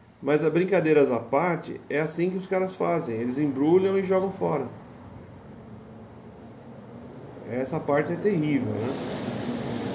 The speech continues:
Mas vamos continuar. Essas fontezinhas que eu mostrei pra você, essa daqui e aquela outra pequenininha lá, elas servem, cara, pra você desenvolver circuitos maiores, né?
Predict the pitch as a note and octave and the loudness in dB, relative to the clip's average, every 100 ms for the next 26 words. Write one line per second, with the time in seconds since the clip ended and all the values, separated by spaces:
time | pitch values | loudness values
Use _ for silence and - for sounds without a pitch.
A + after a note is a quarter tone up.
0 | - A#3 A3+ B3 A#3+ A3+ G#3+ D3+ A#2+ - | 4 6 8 8 8 6 6 6 6 2
1 | - - - - - - - - - - | 0 0 0 0 0 0 0 -2 -2 -2
2 | - - - - - - - - G3 A#3 | -4 -4 -6 -6 -8 -8 -6 2 4 6
3 | A#3+ - G3+ E3 D3 D#3+ D#3+ D#3+ D3 C3 | 6 8 6 6 6 6 6 4 4 4
4 | - C3+ B2+ B2 A2+ A2 D#3+ E3 B2 C3+ | 6 6 6 4 2 2 4 6 8 6
5 | D3 D3 C3 A#2+ - - C3 C3 - - | 6 4 4 4 0 0 2 2 0 -6
6 | - C3 C3 B2+ C#3 C3 B2 B2 B2+ B2 | -6 0 2 2 0 2 4 4 4 0
7 | A#2+ - A#2 A#2 A#2 A#2 A2+ D#3+ F#3 - | -6 -6 -6 -4 -2 -2 0 2 2 -2
8 | - - - - F3 G3 F#3+ - D#3+ G3 | -12 -20 -18 -4 0 0 -2 -2 2 2
9 | E3+ C#3 A#2+ A2+ G#2+ A2+ C#3 C#3+ D#3+ D3+ | 2 0 -2 -2 -2 -2 -2 -2 -4 0
10 | E3+ E3+ D#3+ C3 D#3 E3+ F3 E3+ - C3 | 0 2 2 2 2 2 2 0 -2 -4
11 | - D#3+ E3+ E3+ E3+ F#3+ E3+ F3 D3+ G#2+ | -2 0 0 -2 0 2 4 4 4 0
12 | - A2 A#2+ | -8 -6 -4